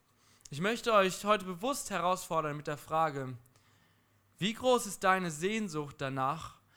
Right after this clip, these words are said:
Gottes Wort zu lesen, wirklich? Sei dir bewusst,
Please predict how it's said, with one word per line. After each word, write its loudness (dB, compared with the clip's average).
Gottes 0
Wort 0
zu -8
lesen, -6
wirklich? -10
Sei 2
dir 0
bewusst, 0